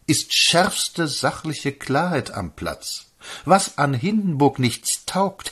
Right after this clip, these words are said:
ist gerade das, was ihm die anderen noch nachmachen. Hindenburg ist Preußen. Hindenburg ist zurück in den Gutshof, fort aus der Welt,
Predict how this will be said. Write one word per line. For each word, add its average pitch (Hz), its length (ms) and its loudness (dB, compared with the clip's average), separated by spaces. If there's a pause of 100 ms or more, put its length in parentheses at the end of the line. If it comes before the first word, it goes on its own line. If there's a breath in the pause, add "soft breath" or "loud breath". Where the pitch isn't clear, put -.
(140 loud breath)
ist - 220 0
gerade 143 340 4
das, - 680 2
was 120 220 4
ihm 131 120 4
die - 180 2
anderen 110 460 4
noch 104 220 0
nachmachen. - 580 0 (500 loud breath)
Hindenburg 143 640 4
ist - 360 -2 (240)
Preußen. 135 640 4 (180 loud breath)
Hindenburg 170 680 4
ist 170 300 0 (180 loud breath)
zurück 151 680 8
in 175 240 0
den 143 260 0
Gutshof, 123 640 -2 (100)
fort - 640 2
aus 131 320 2
der 101 240 0
Welt, 117 260 0